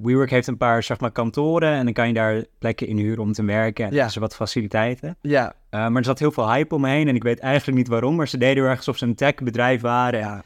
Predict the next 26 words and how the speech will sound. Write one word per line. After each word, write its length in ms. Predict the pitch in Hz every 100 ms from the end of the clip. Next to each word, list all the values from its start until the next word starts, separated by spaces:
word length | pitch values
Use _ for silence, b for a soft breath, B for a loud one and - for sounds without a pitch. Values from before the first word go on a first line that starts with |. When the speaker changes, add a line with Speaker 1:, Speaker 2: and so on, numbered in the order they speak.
| _
Speaker 1:
Ze 140 | -
hadden 280 | 120 120 123
Speaker 2:
Ja. 120 | 117 139
Speaker 1:
A 200 | 151 151
I 60 |
en 100 | 135
niemand, 320 | 127 139 139 135
niemand 280 | 139 131
snapte 280 | - 147 147
Speaker 2:
Nee, 140 | 165 165
Speaker 1:
het 160 | 160
Speaker 2:
precies, 180 | 160 127
Speaker 1:
systeem. 200 | 131 147
Speaker 2:
maar 120 | 147
het 100 | 160
is 120 | 160 135
weer 120 | 160
zo'n 300 | 160 147 143
classic 440 | - 143 143 139 135
geval 400 | 131 - 120 123
van, 280 | - 117 -
"Oh, 120 | 135
het 120 | 143
klinkt 240 | - 156 139
allemaal 200 | 135
heel 80 | 131